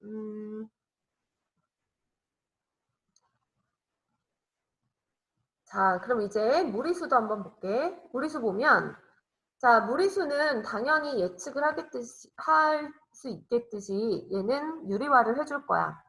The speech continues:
자, 근데 유리화를 하겠지만 당연히 얘가 만약에 일 플러스 루트 이분의 일이 있다면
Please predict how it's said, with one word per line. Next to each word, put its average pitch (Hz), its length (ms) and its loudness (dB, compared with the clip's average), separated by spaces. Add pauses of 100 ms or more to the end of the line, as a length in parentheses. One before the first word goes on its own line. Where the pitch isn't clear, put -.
(380)
자, 233 120 2
근데 240 240 0
유리화를 262 540 4
하겠지만 269 720 0 (260)
당연히 240 420 2
얘가 175 180 4
만약에 226 760 0
일 349 220 -6
플러스 359 360 0
루트 202 340 -8
이분의 226 500 -2
일이 226 120 -8
있다면 185 580 -2